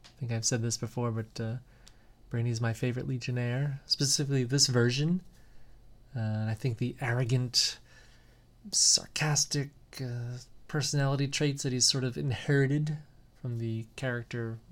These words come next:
Vril Dox of Legion, L E G I O N, uh, really suits this Brainy.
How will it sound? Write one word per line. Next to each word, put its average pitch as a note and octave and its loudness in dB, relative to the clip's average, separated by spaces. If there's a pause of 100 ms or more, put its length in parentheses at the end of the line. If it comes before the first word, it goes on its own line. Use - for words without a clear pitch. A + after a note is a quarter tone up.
(340)
Vril A#2+ 2
Dox A#2 -2
of A2+ -6 (300)
Legion, B2+ -2
L B2 0
E A#2+ 0
G A#2 0
I A2+ -2
O A2+ -2
N, A#2+ -4 (840)
uh, A2+ -4
really B2 0
suits - 4 (480)
this E3 -2
Brainy. E3+ -2